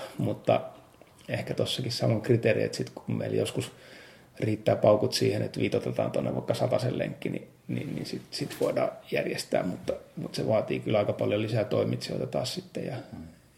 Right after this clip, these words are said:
Speaker 1: ja, ja et se ei niinku niin helposti onnistu.
Speaker 2: Niin kuin iso, iso niinku lisäpanostus tää on tuoda seitsemänkymppinen mukaan tähän?
Speaker 1: No kyllä se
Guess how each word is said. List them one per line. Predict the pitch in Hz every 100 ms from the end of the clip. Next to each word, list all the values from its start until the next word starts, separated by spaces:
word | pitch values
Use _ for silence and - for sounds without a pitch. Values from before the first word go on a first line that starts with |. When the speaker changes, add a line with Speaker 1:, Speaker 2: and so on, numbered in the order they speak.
| - 175
Speaker 1:
ja, | 175
ja | 160
et | 185 -
se | -
ei | -
niinku | - -
niin | -
helposti | 131 - - - - -
onnistu. | - 151 - - - - - - -
Speaker 2:
Niin | 113
kuin | 135 117
iso, | 92 92 - -
iso | 98 90 90 92
niinku | 95 90 92 92
lisäpanostus | 104 95 87 80 80 92 -
tää | 92
on | 101 110 80 - -
tuoda | 92 85 - - -
seitsemänkymppinen | 95 - 85 82 82 - 90 87
mukaan | 87 87 90 82
tähän? | - - - - - - - - - - - - - -
Speaker 1:
No | 156 156 160 156 160 160 156
kyllä | 160 156 139
se | 127 156 -